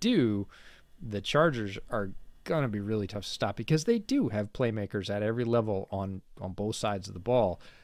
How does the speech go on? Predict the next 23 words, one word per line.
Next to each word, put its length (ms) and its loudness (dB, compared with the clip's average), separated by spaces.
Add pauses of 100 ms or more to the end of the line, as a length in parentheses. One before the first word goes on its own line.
(180)
They've 300 -2
all 220 6
gotta 280 2
do 280 2
it 80 2
at 140 -4
the 100 -8
same 340 -4
time 300 -6
and 120 -10
pull 220 -4
together. 480 -8
And 160 -6
that 300 -2
really 360 0
feels 440 -2
like 260 -6
kind 300 -6
of 160 -8
the 100 -8
head 300 -8
coach's 520 -8
job. 380 -12